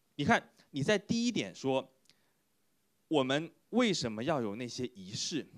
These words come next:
那些仪式让我们建立新的连结，来重新对待过往发生的那些事情。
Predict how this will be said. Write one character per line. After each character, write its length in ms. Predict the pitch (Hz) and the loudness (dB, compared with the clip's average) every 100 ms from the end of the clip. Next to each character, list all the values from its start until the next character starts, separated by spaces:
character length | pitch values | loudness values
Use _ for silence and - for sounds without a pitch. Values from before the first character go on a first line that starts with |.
| - - _ | -20 -20 _
那 140 | 220 208 | -2 0
些 180 | 214 196 | 0 -2
仪 240 | 104 113 | -4 -8
式 380 | 143 214 135 - _ _ - | -6 -4 -6 -8 _ _ 2
让 200 | 214 151 | 2 2
我 100 | 104 | -2
们 280 | 95 101 107 _ _ | -4 -8 -10 _ _
建 320 | - 247 170 | 2 4 4
立 160 | 175 143 | 0 -4
新 320 | - - 202 | -4 -6 -2
的 140 | 170 113 | 0 0
连 340 | 101 92 151 | -2 -6 -8
结， 400 | 170 104 98 107 - _ _ _ | -8 -8 -6 -8 -12 _ _ _
来 180 | 117 117 | -2 -2
重 300 | - 113 117 | -4 -10 -10
新 240 | 139 160 160 | -6 -8 0
对 220 | 196 131 | 0 0
待 180 | 131 104 | -2 -6
过 180 | 135 | -4
往 180 | 113 80 | -4 -4
发 180 | - 113 | -6 -4
生 160 | - 110 | -4 -8
的 60 | |
那 120 | 113 | -8
些 200 | 107 120 | -8 -10
事 300 | 113 - 143 | -6 -4 -4
情。 260 | 101 - | -8 -12